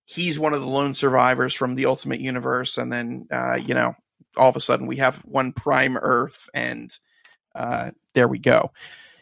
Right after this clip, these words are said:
Anyway, it seems like they're melding that storyline into this,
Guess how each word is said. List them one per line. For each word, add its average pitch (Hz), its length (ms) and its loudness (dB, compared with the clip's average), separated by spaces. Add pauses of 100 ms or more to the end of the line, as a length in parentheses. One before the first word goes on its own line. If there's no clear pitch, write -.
(160)
Anyway, 185 380 8
it 151 100 4
seems 247 220 2
like 220 160 6
they're 180 120 8
melding 147 540 6
that 139 180 4
storyline 131 800 2
into 127 880 0
this, 143 720 2